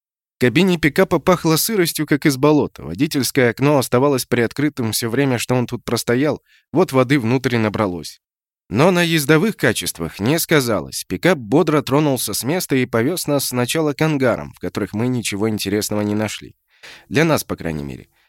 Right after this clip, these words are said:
Так, обычный набор для ремонта и обслуживания. Ни тем, ни другим мы заниматься сейчас не собирались. Езды до посёлка метров пятьсот, да и то, если считать объезд лощины.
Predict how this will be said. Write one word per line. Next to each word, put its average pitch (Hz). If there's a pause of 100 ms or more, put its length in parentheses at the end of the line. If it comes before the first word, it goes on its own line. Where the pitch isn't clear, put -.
(120)
Так, -
обычный 190
набор 139
для 120
ремонта 120
и 113
обслуживания. 107 (400)
Ни 190
тем, 175
ни 139
другим 120
мы 127
заниматься 110
сейчас 101
не 101
собирались. 92 (580)
Езды 135
до 180
посёлка 170
метров 156
пятьсот, - (120)
да -
и 156
то, 214
если 123
считать 120
объезд 107
лощины. 104